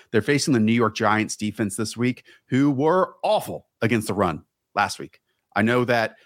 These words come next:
Lamar Jackson brings an element that, you know, Trevor Lawrence doesn't to the table, but that defense could not stop power, either from the quarterback or the running back, to save their lives with pulling offensive linemen, all that stuff. I think Travis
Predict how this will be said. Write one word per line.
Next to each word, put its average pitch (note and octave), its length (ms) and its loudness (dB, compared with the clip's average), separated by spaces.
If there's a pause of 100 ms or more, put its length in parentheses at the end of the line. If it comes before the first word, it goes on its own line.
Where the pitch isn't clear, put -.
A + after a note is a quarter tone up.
(100)
Lamar A#2 240 0
Jackson B2 460 -2
brings A#2 260 -2
an A2+ 140 -4
element A#2 500 0
that, G2+ 240 2
you G2+ 100 -4
know, G2 80 -2
Trevor A2 300 -2
Lawrence G#2+ 300 0
doesn't G2 440 -2
to - 80 -8
the C3 100 -4
table, F3 460 -2 (400)
but A2+ 420 -2 (300)
that B2+ 400 -2
defense A#2+ 440 -2
could G2 180 -6
not G#2+ 340 0
stop A2 400 -2 (260)
power, F2+ 540 -2 (240)
either G2 180 -4
from F#2+ 160 -6
the F2 100 -6
quarterback A#2+ 500 0
or G2+ 120 -6
the G2 80 -2
running G2 260 -2
back, G2+ 240 -2
to D#2+ 100 -10
save G#2+ 300 -4
their G#2+ 180 2
lives E2+ 320 0
with F#2 140 -10
pulling A2 260 0
offensive G2+ 400 0
linemen, G2 320 0
all G2+ 200 0
that F#2 200 -2
stuff. - 340 -12 (580)
I A2+ 100 -2
think D3+ 180 -2
Travis A#2+ 280 -2